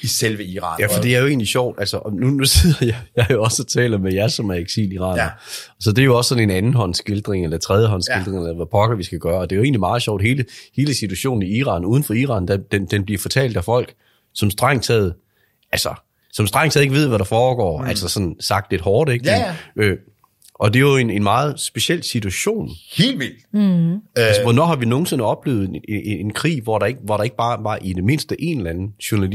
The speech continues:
Speaker 2: journalistkorrespondent til
Speaker 1: Ja.
Speaker 2: stede?
Speaker 1: Ja.
Speaker 2: Det er der ikke her.
Speaker 3: Nej.
Speaker 1: Det er det ikke, men, øhm,
Speaker 3: Men det er jo også
Speaker 1: gudskelov
Speaker 3: fordi
Speaker 1: er der, øh, sociale medier
Speaker 3: Ja.
Speaker 2: Ja.
Speaker 1: og film, ikke? Hvor
Speaker 2: Ja.
Speaker 1: man kan se datoer, og man kan se, nå, okay, dokumentation fra, jamen,
Speaker 2: Ja.
Speaker 1: det er,
Speaker 3: Mm.
Speaker 1: det, det er, det er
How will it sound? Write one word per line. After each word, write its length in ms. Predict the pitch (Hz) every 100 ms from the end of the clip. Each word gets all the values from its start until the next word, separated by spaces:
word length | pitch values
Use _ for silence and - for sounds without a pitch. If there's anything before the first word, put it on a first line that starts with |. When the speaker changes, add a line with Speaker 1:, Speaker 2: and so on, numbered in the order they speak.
| 185
Speaker 2:
journalistkorrespondent 760 | 175 - 95 - 92 95 92
til 100 | - 117
Speaker 1:
Ja. 80 |
Speaker 2:
stede? 240 | 87 90 113 -
Speaker 1:
Ja. 120 | 180 - - _ _ -
Speaker 2:
Det 80 | 98
er 60 |
der 120 | 147 117
ikke 140 | 101
her. 160 | 82 76 82
Speaker 3:
Nej. 120 | 180 - - - _
Speaker 1:
Det 80 | 113
er 60 | 127
det 120 | 127
ikke, 240 | 147 - - -
men, 320 | 117 107 107
øhm, 280 | 101 95 92
Speaker 3:
Men 220 | 90 190
det 100 | 190
er 60 | 247
jo 60 |
også 160 | 240 240
Speaker 1:
gudskelov 280 | 135 127 127
Speaker 3:
fordi 60 | 117
Speaker 1:
er 40 | 120 113 104 98 90 - -
der, 180 | 101 95
øh, 60 |
sociale 380 | 90 95 104 107
medier 380 | 107 107 - 92 -
Speaker 3:
Ja. 300 | 190 107 202 -
Speaker 2:
Ja. 100 | 101 165
Speaker 1:
og 100 | -
film, 220 | 120 120 -
ikke? 140 | 120 135 -
Hvor 100 | 110
Speaker 2:
Ja. 60 | 117
Speaker 1:
man 80 | 107
kan 120 | 98 92 87 -
se 180 | 110 87
datoer, 560 | 101 110 110 113 98
og 100 | 90
man 100 | 87 82
kan 120 | 87
se, 280 | - 95 92
nå, 80 | 98
okay, 420 | 95 98 101 85
dokumentation 760 | 101 98 101 98 - 160 78 82
fra, 200 | 90 85 98
jamen, 240 | 98 95
Speaker 2:
Ja. 20 |
Speaker 1:
det 40 | 92
er, 40 | 82
Speaker 3:
Mm. 140 | 175 185
Speaker 1:
det, 160 | 127 120
det 100 | 107
er, 240 | 98 92 87 92
det 80 |
er 40 | 110